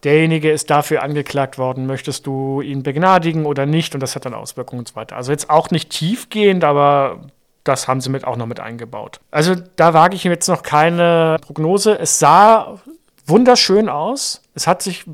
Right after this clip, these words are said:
wie ein gutes Anno gespielt, aber ob das wirklich was ist, das entscheidet sich erst im Mid- oder Late-Game und dementsprechend ein, ja, also ma-, es scheint kein Rohrkrepierer zu sein. Und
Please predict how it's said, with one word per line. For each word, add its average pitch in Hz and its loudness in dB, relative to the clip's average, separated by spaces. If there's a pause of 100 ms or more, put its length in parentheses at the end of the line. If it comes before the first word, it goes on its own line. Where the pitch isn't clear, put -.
(140)
wie 180 -4
ein 175 -2
gutes 170 -8
Anno 160 -2
gespielt, 208 -4 (100)
aber 151 0 (380)
ob 165 -6
das 147 -4
wirklich 165 -4
was 147 -4
ist, 165 -8
das 135 -6
entscheidet 139 -4
sich 135 -8
erst 139 -8
im 131 -4
Mid- 139 -6
oder 123 -6
Late-Game 120 -8
und 131 -14
dementsprechend 127 -10
ein, 123 -6 (240)
ja, - -10 (160)
also 123 -12
ma-, 135 -10
es 135 -10
scheint 156 2
kein 156 2
Rohrkrepierer 143 0
zu - -12
sein. 113 -12
Und - -12